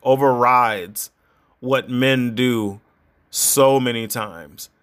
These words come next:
Women are just thinking eight, nine steps ahead of us, and that's why we have to cater to them,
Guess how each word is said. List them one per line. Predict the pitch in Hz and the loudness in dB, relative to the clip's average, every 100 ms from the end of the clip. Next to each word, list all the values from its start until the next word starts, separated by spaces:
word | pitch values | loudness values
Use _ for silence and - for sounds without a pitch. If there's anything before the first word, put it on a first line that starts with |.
| _ _ | _ _
Women | 117 139 170 165 | 0 2 2 2
are | 143 | 2
just | 120 120 - | 0 -4 -2
thinking | 139 139 139 135 | -4 -2 -4 -4
eight, | 120 131 | -4 -6
nine | 117 113 117 107 | -4 -2 -2 -2
steps | - 110 104 | -2 -2 -4
ahead | 95 120 127 | -2 0 2
of | 120 | 2
us, | 127 127 - - _ _ _ _ _ | 0 -2 -8 -14 _ _ _ _ _
and | 131 131 | -2 2
that's | 143 135 | 0 -2
why | 123 135 139 | 2 4 4
we | 123 120 113 | 2 -2 -6
have | 113 120 131 135 | -2 -2 -2 -6
to | 120 107 | -10 -10
cater | 104 156 190 113 101 | -6 -6 -2 -2 -4
to | - 107 | -4 -4
them, | 104 101 104 | -2 -2 -4